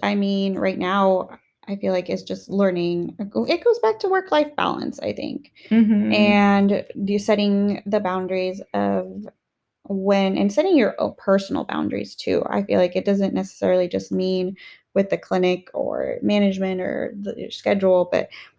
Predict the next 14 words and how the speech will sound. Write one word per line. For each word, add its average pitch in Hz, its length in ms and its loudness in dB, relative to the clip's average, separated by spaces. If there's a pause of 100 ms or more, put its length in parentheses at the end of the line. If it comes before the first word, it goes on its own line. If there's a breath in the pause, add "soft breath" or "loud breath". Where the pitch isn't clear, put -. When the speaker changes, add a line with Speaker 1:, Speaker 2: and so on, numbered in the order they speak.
(180)
Speaker 1:
what 233 240 6
are 226 80 8
you, 214 640 4
you 208 120 -2
know, 185 200 -2
how 202 200 0
are 214 100 0
you 202 160 -2
setting 190 340 -2
yourself 190 340 -6
up 190 200 -4
for 170 360 0
the 170 120 -2
day? - 500 -2